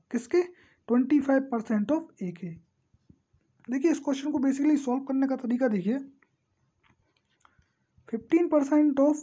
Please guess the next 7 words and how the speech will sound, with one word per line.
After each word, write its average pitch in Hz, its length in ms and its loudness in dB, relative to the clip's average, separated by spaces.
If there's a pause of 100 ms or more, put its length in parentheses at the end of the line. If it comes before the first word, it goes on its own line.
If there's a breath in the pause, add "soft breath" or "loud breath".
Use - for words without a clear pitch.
(140)
A 202 100 2 (1080)
किसके 262 320 -2
इक्वल 294 360 4
है, 311 80 4 (1000)
फिफ्टीन 285 360 -2
परसेंट 277 380 2
of 277 140 -4